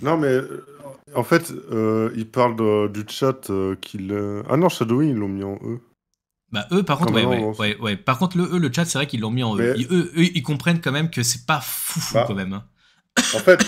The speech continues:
Speaker 1: <coughs> D, c'est en mode, c'est pas fou, mais tu peux l'avoir, euh, alors que eux, c'est vraiment, euh, bon.
Speaker 2: Ouais, ça
Speaker 1: <laughs>
Speaker 2: commence à être, euh, bien, euh, bien useless, hein. Puis F, bah, c'est injouable, quoi, j'imagine.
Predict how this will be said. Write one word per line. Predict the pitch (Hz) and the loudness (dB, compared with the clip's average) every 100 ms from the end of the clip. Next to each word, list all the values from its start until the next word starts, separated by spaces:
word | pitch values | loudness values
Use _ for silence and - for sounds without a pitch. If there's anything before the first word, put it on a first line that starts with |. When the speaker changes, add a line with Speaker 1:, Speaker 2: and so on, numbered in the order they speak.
| - 110 113 | -2 -14 -16
Speaker 1:
<coughs> | - _ - | -20 _ -16
D, | 110 131 185 | -4 8 8
c'est | 190 - | 8 2
en | 117 120 | 0 2
mode, | 139 151 | 0 0
c'est | - 117 | -2 -4
pas | 117 127 127 | 2 4 4
fou, | 123 - 165 165 135 | -4 -12 -6 -4 -2
mais | 113 | -2
tu | 104 - | -4 -10
peux | 110 117 | -8 -4
l'avoir, | 110 123 156 131 101 | 0 2 4 4 2
euh, | 95 95 92 95 95 - - | -2 -4 -4 -6 -8 -10 -10
alors | 95 - | -10 -10
que | 104 | -12
eux, | - 123 | -6 -6
c'est | 123 95 | -6 -12
vraiment, | 85 87 104 | -12 -10 -8
euh, | 107 98 87 82 82 | -8 -8 -10 -14 -14
bon. | 90 95 | -14 -8
Speaker 2:
Ouais, | 107 101 | -4 -4
ça | 98 - | -2 -4
Speaker 1:
<laughs> | |
Speaker 2:
commence | - 104 107 107 | -2 -2 0 0
à | 107 | 0
être, | 101 - | 0 -2
euh, | 101 98 95 95 95 92 92 - _ _ _ _ _ - | -2 -2 -4 -4 -6 -6 -10 -14 _ _ _ _ _ -14
bien, | 127 147 143 139 127 | -6 -4 -4 -4 -4
euh, | 120 110 | -2 -2
bien | 104 127 | -2 0
useless, | 120 104 95 98 | 0 0 -4 -4
hein. | |
Puis | - 104 | -8 -12
F, | 104 101 - | -8 -8 -8
bah, | 95 | -8
c'est | - | -4
injouable, | 92 95 95 85 | -6 -6 -8 -10
quoi, | - | -12
j'imagine. | 90 90 90 90 | -12 -10 -8 -10